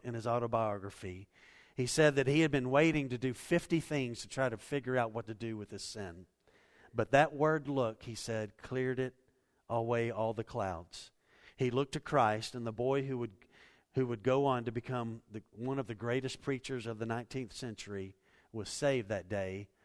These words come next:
on a snowy day. And you and I in this room today need to be reminded that it is not this church, it is not your good works, it is not money, it is not anything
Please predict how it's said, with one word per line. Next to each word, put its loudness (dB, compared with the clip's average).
on -8
a -8
snowy -6
day. -4
And -4
you 2
and 2
I 4
in -2
this -8
room -6
today -2
need -6
to -10
be -4
reminded -6
that 0
it -4
is -10
not -4
this -6
church, -6
it -4
is -10
not -4
your -6
good -10
works, -6
it -12
is -12
not -10
money, -4
it -10
is -10
not -6
anything -4